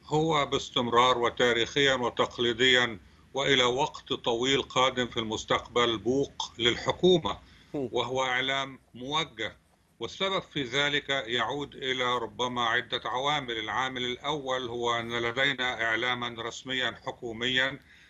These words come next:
Speaker 1: يتبع وزارات الإعلام في المنطقة، والسبب الثاني هو أن حتى ما يسمى بالإعلام الخاص هذه شركات وهمية تشكل واجهة فقط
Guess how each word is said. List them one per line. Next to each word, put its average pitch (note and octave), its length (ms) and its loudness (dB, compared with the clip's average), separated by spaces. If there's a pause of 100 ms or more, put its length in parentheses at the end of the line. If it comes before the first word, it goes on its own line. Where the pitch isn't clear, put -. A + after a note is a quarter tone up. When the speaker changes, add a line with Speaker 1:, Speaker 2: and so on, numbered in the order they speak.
(120)
Speaker 1:
يتبع A#2+ 460 -4
وزارات A#2 600 -6
الإعلام A#2 540 -2
في - 140 -12
المنطقة، A#2+ 680 -8 (400)
والسبب E3 480 0
الثاني C#3+ 540 0
هو B2 280 -4
أن B2 320 -4
حتى F3+ 420 -6
ما C3+ 140 -6
يسمى C3 500 -6
بالإعلام A#2 640 -2
الخاص A#2+ 560 -4 (360)
هذه E3 420 2
شركات D3 760 -2
وهمية B2+ 720 -2 (440)
تشكل D3 560 -2
واجهة C3 680 -2
فقط - 460 -12